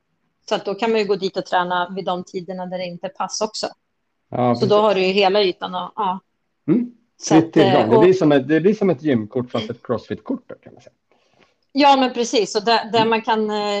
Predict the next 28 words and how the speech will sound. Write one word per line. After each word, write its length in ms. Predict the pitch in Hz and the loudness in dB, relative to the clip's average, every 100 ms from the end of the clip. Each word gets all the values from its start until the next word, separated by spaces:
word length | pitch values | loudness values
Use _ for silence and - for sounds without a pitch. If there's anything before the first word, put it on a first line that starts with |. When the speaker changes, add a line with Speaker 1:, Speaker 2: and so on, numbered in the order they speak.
| 202 | -6
Speaker 1:
jag 120 | 208 | -6
tänker, 280 | 220 214 202 | -6 -8 -8
du 180 | 208 202 | -8 -8
sa 240 | - 196 | -4 -4
att 120 | 196 | -4
det 60 | 208 | -8
är 80 | 196 | -8
som 180 | 202 | -10
ett 100 | 190 | -10
vanligt 420 | 185 202 190 190 226 | -4 -2 -2 -6 -4
gym. 300 | 226 190 190 | -2 -2 -2
Där 80 | |
man 120 | 196 196 | -6 -6
kan 220 | 196 196 | -6 -8
säga 440 | - - 202 226 | -8 -2 0 2
det 120 | 202 214 | 2 2
är 140 | 202 | 2
ju 100 | 196 | 0
att 120 | 190 _ _ | -4 _ _
det 100 | 220 | -8
finns 280 | 208 208 202 | -6 -8 -6
ju 40 | |
inga 460 | - 233 196 247 247 | -4 -4 -2 0 -2
så 140 | - | -2
här 160 | 190 180 | -2 -2
maskiner 840 | 190 185 - 254 240 311 277 175 185 | -4 -8 -10 -8 -6 -2 -2 -2 -6
och 80 | |
sånt 280 | 185 175 185 | -6 -8 -10